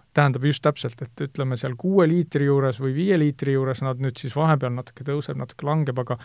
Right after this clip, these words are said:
aga et kas palju madalamale sellest, äh, tundub justkui, et, et väga mitte, nii et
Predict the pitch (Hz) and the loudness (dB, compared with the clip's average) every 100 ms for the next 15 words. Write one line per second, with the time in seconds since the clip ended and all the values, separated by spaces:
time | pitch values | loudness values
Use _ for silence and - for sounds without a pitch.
0 | - - - 135 123 117 - - 151 156 | -14 -20 -8 -4 -2 -2 -4 0 2 4
1 | 131 139 151 156 156 127 123 123 139 139 | 2 0 0 4 4 2 0 -2 0 -2
2 | 120 - 131 127 - 226 - 208 - 135 | -2 -6 -4 -4 -6 -10 -14 -10 -4 -2
3 | 127 131 123 - 127 120 120 - 139 139 | -2 -6 -6 -6 -4 -4 -8 -12 -10 -8
4 | 139 139 - 139 123 131 135 - - - | -10 -12 -6 -4 -2 -4 -6 -12 -14 -14
5 | - - | -14 -20